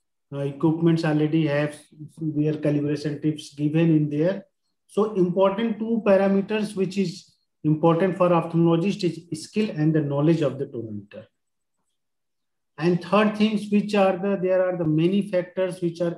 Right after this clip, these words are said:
associated with elevation of the I O P. like whatever the postural changes are there,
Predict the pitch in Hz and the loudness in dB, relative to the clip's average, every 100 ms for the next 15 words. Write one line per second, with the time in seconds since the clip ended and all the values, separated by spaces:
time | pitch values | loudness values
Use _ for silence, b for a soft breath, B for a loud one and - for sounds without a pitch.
0 | - 156 170 165 180 170 180 170 180 175 | -8 -6 -2 0 0 2 2 2 2 0
1 | - 143 151 151 156 175 175 165 160 170 | -12 -2 4 4 4 2 0 -2 -2 -2
2 | 165 165 165 175 175 - _ _ - 151 | 0 -2 -2 -8 -10 -16 _ _ -4 2
3 | 160 160 156 156 165 165 165 160 156 156 | 2 2 2 2 2 2 0 -2 -2 -2
4 | 160 165 160 160 156 160 165 160 151 160 | 0 -2 0 0 0 0 0 -2 -2 -2
5 | 160 160 156 | -2 -4 -8